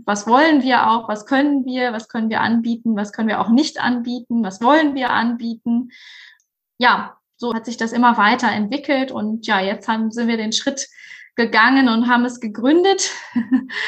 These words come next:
Und jetzt bin ich gespannt, wie sich das alles so weiterentwickelt.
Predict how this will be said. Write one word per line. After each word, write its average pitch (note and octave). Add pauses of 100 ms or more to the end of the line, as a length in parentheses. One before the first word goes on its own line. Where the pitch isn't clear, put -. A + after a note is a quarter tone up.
(360)
Und B3
jetzt -
bin C4
ich C4
gespannt, D#4
wie C4
sich A#3+
das A#3+
alles C#4+
so A#3+
weiterentwickelt. C#4